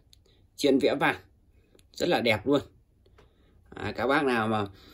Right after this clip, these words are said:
ai mà xem video này của em mà muốn sưu tầm em bình này về thì cứ liên hệ với em qua số điện thoại Zalo là không chín sáu hai chín bốn chín sáu sáu tám mọi người nhá. Đấy, mọi người thấy chưa?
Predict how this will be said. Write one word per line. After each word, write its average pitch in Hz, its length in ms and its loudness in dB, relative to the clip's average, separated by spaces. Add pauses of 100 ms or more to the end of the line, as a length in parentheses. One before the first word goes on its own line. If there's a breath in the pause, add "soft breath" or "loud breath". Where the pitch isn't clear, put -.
(160 loud breath)
ai 123 240 0
mà 117 100 2
xem 127 420 4
video 127 400 4
này 110 160 0
của 101 80 -2
em 123 280 0
mà 113 160 -2
muốn 113 320 -2
sưu 135 160 -4
tầm 113 220 0
em 117 160 0
bình 107 140 -4
này 104 120 -2
về 98 200 -2
thì 95 180 -4
cứ 147 160 -2
liên 143 220 2
hệ 127 180 -2
với 117 180 -2
em 120 220 -2 (460 soft breath)
qua 123 140 0
số 123 160 0
điện 127 180 0
thoại 101 200 -6
Zalo 120 380 2
là 107 120 -2
không 127 220 0
chín 123 180 -2
sáu 120 220 -4
hai 120 300 -8 (220)
chín 110 200 -4
bốn 123 180 4
chín 131 220 -2
sáu 120 220 -8
sáu 120 180 -12
tám 117 240 -2
mọi - 100 -2
người 110 120 -2
nhá. 123 200 -2 (1000)
Đấy, 117 200 -4
mọi 113 140 -2
người 107 180 -6
thấy 107 120 -4
chưa? 131 260 2